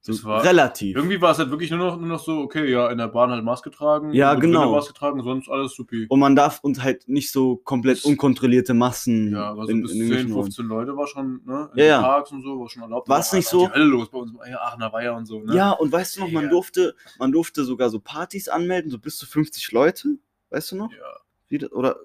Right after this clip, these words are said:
Speaker 1: irgendwie sowas?
Speaker 2: Irgendwie sowas, ja.
Speaker 1: Auf
Speaker 2: Es
Speaker 1: jeden
Speaker 2: war eh sehr schwammig, du wusstest
Speaker 1: Ja,
Speaker 2: immer nicht so richtig,
Speaker 1: das war
Speaker 2: was, was
Speaker 1: irgendwie ein
Speaker 2: tun und
Speaker 1: bisschen
Speaker 2: was nicht,
Speaker 1: komisch.
Speaker 2: aber auf jeden Fall ist die, die, die Freiheit war zu dem Zeit so auf dem Peak, sag ich mal, ne?
Speaker 1: Genau. Und da haben, äh, ich mit, ähm, mit zwei anderen sehr guten Freunden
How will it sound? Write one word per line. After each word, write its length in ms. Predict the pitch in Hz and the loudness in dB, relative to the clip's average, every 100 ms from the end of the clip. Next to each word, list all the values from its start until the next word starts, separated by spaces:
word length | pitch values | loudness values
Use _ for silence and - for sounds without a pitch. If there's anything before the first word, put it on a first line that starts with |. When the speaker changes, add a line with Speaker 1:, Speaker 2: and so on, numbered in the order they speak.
| 85 | -6
Speaker 1:
irgendwie 200 | 135 143 | -4 -2
sowas? 300 | 131 180 262 | -4 -6 -2
Speaker 2:
Irgendwie 200 | 208 180 | 0 2
sowas, 320 | 151 147 120 | 2 0 0
ja. 60 | 131 | -2
Speaker 1:
Auf 40 | |
Speaker 2:
Es 40 | 151 | 2
Speaker 1:
jeden 40 | 196 | 4
Speaker 2:
war 100 | 170 | 4
eh 220 | 175 185 | 4 4
sehr 280 | 123 151 151 | 2 0 0
schwammig, 320 | - 131 123 | 2 0 0
du 100 | 123 | -4
wusstest 180 | 131 123 | -6 0
Speaker 1:
Ja, 80 | 139 | 2
Speaker 2:
immer 120 | 135 | 2
nicht 100 | 127 | -2
so 80 | 120 | -4
richtig, 240 | 120 - | -8 -10
Speaker 1:
das 80 | - | -12
war 60 | 117 | -12
Speaker 2:
was, 140 | - | -8
was 100 | 127 | -6
Speaker 1:
irgendwie 40 | 143 | -4
ein 20 | |
Speaker 2:
tun 180 | 131 135 | -2 -2
und 60 | 120 | -2
Speaker 1:
bisschen 0 | |
Speaker 2:
was 160 | 113 | -2
nicht, 260 | 135 101 95 | -4 -4 -6
Speaker 1:
komisch. 40 | |
Speaker 2:
aber 300 | 113 110 107 - _ _ | -6 -4 -6 -10 _ _
auf 140 | - 143 | -2 0
jeden 100 | 175 | 4
Fall 120 | 170 156 | 2 0
ist 120 | 143 | -4
die, 200 | 151 131 | -6 -6
die, 160 | 135 135 | -16 -14
die 140 | 135 | -14
Freiheit 520 | - 135 139 143 123 | -2 2 4 4 2
war 240 | 123 123 123 | 6 4 4
zu 140 | 120 | -2
dem 200 | 127 127 | -2 -2
Zeit 260 | 127 120 120 | 0 0 0
so 80 | 123 | -6
auf 100 | - | -8
dem 80 | |
Peak, 340 | - 127 127 - | -10 -6 -6 -6
sag 200 | 120 107 | -10 -10
ich 120 | 107 | -12
mal, 220 | 107 101 | -14 -12
ne? 160 | 104 113 | -10 -4
Speaker 1:
Genau. 440 | 120 113 110 104 - _ _ _ | 0 2 0 -2 -8 _ _ _
Und 140 | 104 | -4
da 80 | 113 | 0
haben, 320 | 117 131 131 | 4 4 2
äh, 300 | 113 113 110 | 0 0 0
ich 480 | - 147 156 - - | 2 0 0 -6 -8
mit, 500 | 107 120 107 - - - | -4 -4 -4 -10 -12 -6
ähm, 560 | 110 113 113 113 113 110 _ _ _ _ _ _ | -2 0 0 -2 -4 -8 _ _ _ _ _ _
mit 180 | 107 - | -10 -8
zwei 240 | - 123 | -4 -2
anderen 240 | 127 120 | 0 0
sehr 140 | 113 123 | -2 -2
guten 240 | 123 101 | -2 -8
Freunden 720 | - 117 123 123 123 120 113 | -8 -4 -2 0 0 -2 -2